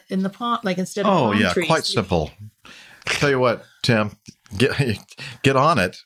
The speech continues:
Speaker 2: And,
Speaker 1: Well,
Speaker 2: uh,
Speaker 1: isn't he out there near Jim Mercado? They could work
Speaker 2: Oh,
Speaker 1: on
Speaker 2: that's
Speaker 1: it
Speaker 2: true.
Speaker 1: together.
Speaker 2: Yeah, they are in the, in the Bay Area
Speaker 1: Yeah.
Speaker 2: of, uh,
Speaker 1: Mm.
Speaker 2: California. Maybe, uh, you and, uh, Jim can come up with something.
Speaker 1: Yeah.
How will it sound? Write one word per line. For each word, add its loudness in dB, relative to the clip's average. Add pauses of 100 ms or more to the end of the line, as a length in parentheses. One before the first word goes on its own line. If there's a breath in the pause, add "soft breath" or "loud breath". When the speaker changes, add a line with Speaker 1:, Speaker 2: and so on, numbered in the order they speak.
Speaker 2:
And, 6
Speaker 1:
Well, 4
Speaker 2:
uh, 2
Speaker 1:
isn't -2
he -6
out 0
there 2
near 0
Jim -2
Mercado? -4
They -2
could -6
work -2
Speaker 2:
Oh, 4
Speaker 1:
on 2
Speaker 2:
that's 0
Speaker 1:
it -8
Speaker 2:
true. 2
Speaker 1:
together. 2
Speaker 2:
Yeah, 2
they 2
are 4
in 2
the, 2
in 4
the 2
Bay 4
Area 0
Speaker 1:
Yeah. -2
Speaker 2:
of, -4
uh, 2
Speaker 1:
Mm. -8
Speaker 2:
California. 0
Maybe, 2
uh, 2 (520 loud breath)
you 6
and, 4
uh, 2
Jim 0
can -2
come 0
up -2
with -8
something. -4 (160)
Speaker 1:
Yeah. -2